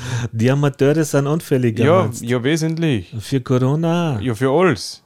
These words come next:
Speaker 1: Für alles.
Speaker 2: Ja.
Speaker 1: Ja, dann mü-, müssen wir ein paar Profis einstellen im F C Bologna, ha?
Speaker 2: Ja, aber jetzt schau mal in die Gemeindekasse, ist ja nichts drin.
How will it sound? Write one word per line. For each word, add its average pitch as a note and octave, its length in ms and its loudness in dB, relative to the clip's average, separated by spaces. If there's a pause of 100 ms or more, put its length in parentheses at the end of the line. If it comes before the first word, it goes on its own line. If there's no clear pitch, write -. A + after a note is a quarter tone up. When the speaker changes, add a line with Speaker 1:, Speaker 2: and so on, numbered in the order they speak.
Speaker 1:
Für A2 240 -6
alles. A#2 460 -8
Speaker 2:
Ja. A2+ 300 -6 (220)
Speaker 1:
Ja, A2 100 -2
dann A2+ 160 0
mü-, A#2 100 2
müssen C3 300 0
wir C#3+ 80 0
ein B2 100 -4
paar B2 240 2
Profis F3+ 640 -4
einstellen B2+ 560 -4
im G#2+ 160 -6
F A2+ 200 -6
C C3 140 -4
Bologna, A2+ 680 -2
ha? D3 220 -2 (140)
Speaker 2:
Ja, A#2 180 -2
aber C#3+ 380 2
jetzt - 420 -10 (600)
schau D3 280 2
mal F#3+ 160 2
in G3 120 2
die F3+ 80 2
Gemeindekasse, F3+ 840 0
ist E3+ 120 -2
ja F#3 80 -2
nichts F#3+ 280 -4
drin. F3 520 0